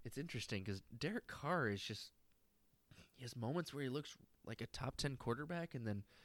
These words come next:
moments when he just looks lost. So, I'll be interesting. I, I kinda like what John Gruden's doing with the Raiders. I'm just really interested to see how the next few years play out for them. And there's just a lot of players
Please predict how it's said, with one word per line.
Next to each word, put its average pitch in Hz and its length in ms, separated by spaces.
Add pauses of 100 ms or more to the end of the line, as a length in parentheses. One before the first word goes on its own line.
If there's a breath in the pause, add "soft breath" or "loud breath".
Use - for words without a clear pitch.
(340 loud breath)
moments 120 420
when 107 80
he 107 100
just - 240
looks 98 320
lost. 90 840 (760 soft breath)
So, 98 460 (160)
I'll 214 80
be 294 120
interesting. 147 420
I, 226 120 (200)
I - 120
kinda 302 160
like 143 220
what 123 100
John 101 280
Gruden's 98 340
doing 95 260
with 95 140
the 95 80
Raiders. 92 400
I'm 107 240
just - 200 (100)
really 110 200
interested - 400
to - 80
see 98 360 (680 soft breath)
how 101 60
the 95 100
next 98 220
few 98 200
years 95 220
play 95 240
out - 180
for - 100
them. 95 260
And 165 100
there's 151 140
just 127 160
a 110 40
lot 190 300
of - 100
players 98 500